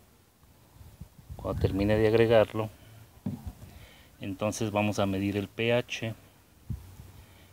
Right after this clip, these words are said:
para ver si ya está neutralizado. El P H tiene que ser a punto siete, pero ya que termine la reacción.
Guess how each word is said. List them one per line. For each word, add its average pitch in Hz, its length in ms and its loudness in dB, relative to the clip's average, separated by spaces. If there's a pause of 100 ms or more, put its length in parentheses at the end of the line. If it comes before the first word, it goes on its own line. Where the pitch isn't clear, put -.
(140)
para 95 200 -2
ver 95 160 -2
si 98 160 -4
ya 98 100 0
está 101 220 -6
neutralizado. 101 560 0
El 101 80 -6
P 113 100 0
H 117 220 0
tiene 127 220 2
que - 100 -8
ser 131 200 2
a 127 240 4
punto 127 360 -2
siete, 127 440 -2 (1900)
pero 127 220 2
ya 113 120 6
que 110 120 -8
termine 98 360 -2
la 98 100 2
reacción. 92 520 -6